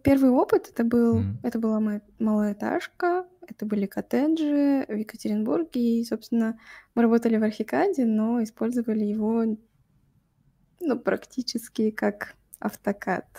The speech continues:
Speaker 1: То есть планировки, да, мы делали, м, то есть это не был бим в
Speaker 2: Мгм.
Speaker 1: полной мере, как, как, как он мог бы быть.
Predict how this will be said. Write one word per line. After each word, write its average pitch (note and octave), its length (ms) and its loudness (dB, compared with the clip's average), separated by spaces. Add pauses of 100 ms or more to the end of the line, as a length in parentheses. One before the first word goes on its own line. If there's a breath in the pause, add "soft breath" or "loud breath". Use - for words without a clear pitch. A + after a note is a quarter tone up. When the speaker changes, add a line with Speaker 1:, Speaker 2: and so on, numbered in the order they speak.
(1080 loud breath)
Speaker 1:
То - 80 0
есть - 260 -2
планировки, A#3+ 600 4
да, G3+ 240 -6
мы F3+ 140 -4
делали, F3+ 560 -4 (520)
м, - 440 -16 (300)
то B3+ 60 -2
есть C#4 120 4
это D#4+ 160 4
не D4 120 6
был A3+ 180 2
бим G#3+ 400 0
в - 320 -14
Speaker 2:
Мгм. F#2+ 360 -4
Speaker 1:
полной G3 420 -4
мере, G#3 340 -4
как, - 260 -12
как, - 280 -10 (360)
как - 200 -8
он G#3 140 2
мог G3 420 -2
бы F3+ 120 -6
быть. F3+ 340 -8